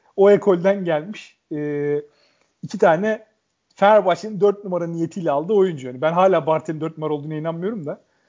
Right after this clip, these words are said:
Melli de mesela o şutları atmazdı. Yani Melli de delirtirdi bazen yani. Boş şut atmazdı ama Melli o topu yere vurduğunda Melli'nin o verdiği on karardan dokuz tanesi doğruydu.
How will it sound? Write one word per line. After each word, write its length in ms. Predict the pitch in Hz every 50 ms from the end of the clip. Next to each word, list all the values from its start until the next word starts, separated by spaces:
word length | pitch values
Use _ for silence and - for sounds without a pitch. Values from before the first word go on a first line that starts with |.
| _ _ _ _ _ _
Melli 380 | 156 160 185 240 320 359 370 330
de 100 | 277 208
mesela 360 | 196 190 185 180 165 165 165
o 100 | 185 180
şutları 340 | - - _ 214 220 220 190
atmazdı. 580 | 190 190 - - 262 247 175 143 143 185 285 - _ _ _ _ _ _ _ _ _ _
Yani 160 | - 147 151 175
Melli 200 | 208 247 277 254
de 120 | 233 160
delirtirdi 520 | 190 190 196 190 180 247 220 196 196 175
bazen 260 | 151 139 135 131 139 131 131
yani. 100 | 135 135
Boş 200 | 180 220 208 -
şut 100 | - -
atmazdı 480 | 208 202 202 - 214 220 208 151 147 196
ama 280 | 254 294 254 165 120 - - _ _ _ _ _ _ _ _ _ _ _ _ _ _ _ -
Melli 360 | 170 240 311 277 254 240 285
o 80 | 269
topu 400 | - - 247 - - 277 262 - -
yere 280 | 156 135 175 196 285 330
vurduğunda 600 | 262 254 208 165 180 180 170 170 196 285 349 302
Melli'nin 440 | 226 233 302 302 262 247 247 240 247
o 240 | 349 359 381 349 196
verdiği 300 | 233 226 226 220 202 254
on 260 | - 302 294 302 269
karardan 580 | 202 - 208 185 175 175 185 226 262 233 185 170
dokuz 300 | 226 208 - 311 - -
tanesi 340 | - 220 202 214 196 202
doğruydu. 420 | 220 220 208 202 180 123 107 107